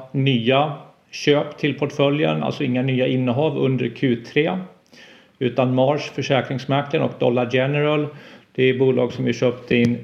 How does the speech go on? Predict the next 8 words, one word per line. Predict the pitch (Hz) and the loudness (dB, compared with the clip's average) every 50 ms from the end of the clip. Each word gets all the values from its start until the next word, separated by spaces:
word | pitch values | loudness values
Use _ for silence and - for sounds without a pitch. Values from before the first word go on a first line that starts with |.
| - - | -10 -8
tidigare | - 139 131 120 113 131 123 131 131 131 131 127 120 117 117 - - - | -6 -2 -2 0 0 0 0 2 2 2 2 2 2 0 -2 -6 -4 0
under | 127 123 117 117 120 117 117 117 113 110 - - - | 2 2 4 2 2 2 0 0 0 -2 -4 -4 -4
året. | - 123 127 120 120 117 - - - - - - - _ _ _ _ _ _ _ _ _ _ _ _ _ _ - - - - - - - - _ _ _ _ _ _ | -2 0 0 0 0 -2 -4 -6 -12 -18 -20 -20 -20 _ _ _ _ _ _ _ _ _ _ _ _ _ _ -20 -20 -20 -20 -20 -20 -20 -20 _ _ _ _ _ _
Samma | - 165 160 165 156 | 0 2 2 4 2
som | - 160 | 2 4
vad | 160 160 | 4 4
det | 151 | 4
gäller, | 143 143 143 151 147 147 147 147 170 | 4 4 4 4 4 4 4 2 -2